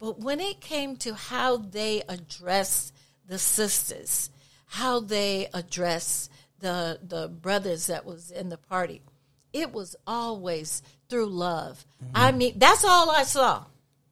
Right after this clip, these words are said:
Speaker 1: And I was young. I was young at the time, and I was all vibrant and flippy, and they were just like, "That's our baby sister. Come on, Trudy."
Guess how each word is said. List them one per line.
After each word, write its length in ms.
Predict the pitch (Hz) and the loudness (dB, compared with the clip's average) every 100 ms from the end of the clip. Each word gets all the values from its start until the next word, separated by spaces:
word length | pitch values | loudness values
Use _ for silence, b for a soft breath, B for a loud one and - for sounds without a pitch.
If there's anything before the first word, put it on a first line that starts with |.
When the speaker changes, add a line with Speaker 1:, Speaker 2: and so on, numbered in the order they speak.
| _ _ _ _ - | _ _ _ _ -2
Speaker 1:
And 180 | 233 233 | 4 4
I 180 | - 320 | 6 6
was 220 | 330 226 | 4 0
young. 320 | 247 254 277 | 4 4 4
I 120 | 262 214 | 2 0
was 280 | 175 165 | -2 2
young 400 | 202 277 285 294 | 8 10 8 6
at 120 | 294 285 | 4 0
the 100 | 285 | -2
time, 540 | 320 285 269 269 269 | 2 4 6 4 2
and 240 | 185 156 b b b | 0 -4 b b b
I 140 | - 254 | 4 6
was 160 | 240 | 6
all 220 | 233 269 226 147 | 4 4 2 0
vibrant 640 | 202 262 262 240 277 269 | 6 8 6 6 4 4
and 160 | 180 - | -8 -14
flippy, 580 | 277 294 294 277 277 294 | 0 2 2 -2 0 2
and 240 | 233 180 b b _ | 2 0 b b _
they 120 | 294 | 0
were 100 | 294 247 | 0 4
just 200 | 240 240 | 4 6
like, 220 | 196 175 - - | 4 4 -2 -6
"That's 220 | 180 185 | -4 0
our 120 | 196 196 | 2 2
baby 340 | 220 240 240 | 2 2 2
sister. 480 | - 294 285 - 240 - _ _ | 0 0 -4 -8 -10 -16 _ _
Come 180 | 262 311 | 0 6
on, 240 | 339 320 | 8 8
Trudy." 500 | 294 302 285 269 269 | 2 0 -2 -4 -8